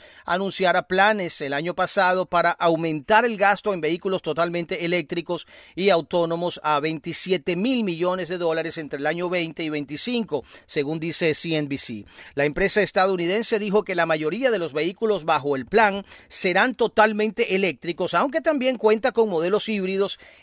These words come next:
e híbridos enchufables que tienen motores tradicionales de combustión interna. Para este año, el director financiero John Loyal dijo que la compañía estima que obtendrá entre ocho y nueve mil millones de dólares en ganancias ajustadas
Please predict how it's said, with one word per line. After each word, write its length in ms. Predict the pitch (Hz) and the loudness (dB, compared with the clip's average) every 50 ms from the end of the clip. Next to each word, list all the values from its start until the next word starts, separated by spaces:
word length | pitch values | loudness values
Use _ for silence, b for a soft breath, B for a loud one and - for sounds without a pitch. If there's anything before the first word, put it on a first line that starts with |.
| B B | B B
e 160 | 175 175 180 | 0 2 4
híbridos 500 | 180 214 277 262 247 226 190 165 151 - | 4 4 2 2 0 -2 -2 -2 -2 -2
enchufables 720 | 165 165 151 - 175 - - 226 208 208 214 226 233 - | -4 -6 -4 -6 -6 0 4 6 6 6 6 4 0 -2
que 100 | - 185 | -4 -6
tienen 300 | - - 185 190 208 208 | -2 -2 -2 0 0 0
motores 340 | 196 175 143 180 180 190 180 | -2 -2 0 2 0 0 0
tradicionales 680 | - 196 185 170 170 - 208 202 185 170 165 185 185 180 | 0 -2 -2 -2 -2 -2 -2 0 0 2 2 2 0 -2
de 100 | 175 - | -4 -4
combustión 480 | - 156 147 131 120 - - 131 123 | -6 -6 -6 -8 -10 -10 -10 -8 -8
interna. 580 | 143 147 139 - 220 226 220 196 165 120 92 85 b b b b b b b b b b | -8 -8 -2 2 6 6 6 6 4 -2 -12 -16 b b b b b b b b b b
Para 200 | - 196 202 202 | 2 4 6 6
este 240 | 220 214 - 285 269 | 4 4 4 2 2
año, 240 | 233 220 233 240 233 | 4 4 2 0 0
el 120 | 208 180 | -2 0
director 400 | 175 208 208 180 - 196 202 185 | 0 0 0 0 2 2 0 2
financiero 540 | - 202 190 170 160 143 - 196 190 202 190 160 135 | 0 -2 -4 -4 -4 -2 -2 0 0 0 0 0 2
John 280 | 185 185 196 202 196 | 2 2 2 4 4
Loyal 500 | 196 190 180 160 147 143 143 151 160 - b b b b b b b b _ _ _ | 4 6 6 4 2 0 -2 -2 -4 -6 b b b b b b b b _ _ _
dijo 480 | 165 156 247 285 - - - 202 208 202 | -6 -2 -2 -2 -2 -2 -2 -2 -2 -2
que 120 | - 175 165 | -2 -2 0
la 120 | 165 147 | 0 0
compañía 580 | - 165 156 - 156 156 170 190 220 226 214 196 | 0 -2 -2 -2 -2 -2 0 0 0 2 2 0
estima 580 | 165 - - - - 240 233 196 165 160 165 | -2 -4 -6 -6 -6 -4 -4 -2 -2 -2 -2
que 140 | - - 165 | -2 0 0
obtendrá 600 | 165 151 - - 156 143 143 151 165 185 208 226 | 0 0 0 -2 -4 -2 -2 0 0 2 2 2
entre 360 | 220 202 - 180 170 165 156 - | 0 -2 -4 -4 -4 -4 -4 -4
ocho 460 | 165 175 208 277 220 - - 269 254 | 0 0 2 2 2 0 0 0 2
y 100 | 233 202 | 2 0
nueve 320 | 190 196 190 175 170 165 | 0 0 0 0 0 0
mil 220 | 160 175 226 262 254 | -2 -2 -2 0 0
millones 420 | 247 208 185 214 220 220 226 180 | -2 2 2 2 2 2 0 -2
de 80 | 185 180 | -2 0
dólares 400 | 185 196 202 202 196 202 - 202 | 0 2 4 4 4 2 0 -4
en 80 | 190 | -2
ganancias 540 | 185 196 190 190 180 175 170 - 196 185 - | -2 0 0 0 0 -2 -2 -2 -4 -2 -2
ajustadas 640 | 208 190 202 208 - - 208 185 175 170 175 - - | -2 -4 -4 -6 0 2 4 4 4 2 0 -2 -6